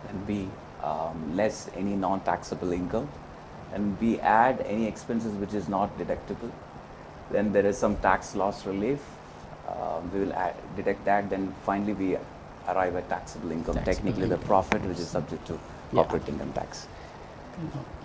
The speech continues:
Speaker 1: So next, I hope the next one is going to be a little more easy.
Speaker 2: Yes.
Speaker 1: More people and
Speaker 2: So here comes the question number two. So conditions of qualifying free zone person. So we just discussed certain conditions to become a qualified free zone person.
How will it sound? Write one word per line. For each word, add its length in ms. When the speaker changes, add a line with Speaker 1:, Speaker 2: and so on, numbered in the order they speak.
Speaker 1:
So 100
next, 380
I 100
hope 240
the 100
next 260
one 140
is 120
going 200
to 140
be 80
a 40
little 220
more 180
easy. 300
Speaker 2:
Yes. 640
Speaker 1:
More 160
people 280
and 160
Speaker 2:
So 120
here 100
comes 260
the 60
question 440
number 220
two. 200
So 140
conditions 500
of 100
qualifying 720
free 180
zone 200
person. 360
So 160
we 140
just 220
discussed 380
certain 300
conditions 580
to 100
become 240
a 40
qualified 400
free 160
zone 180
person. 400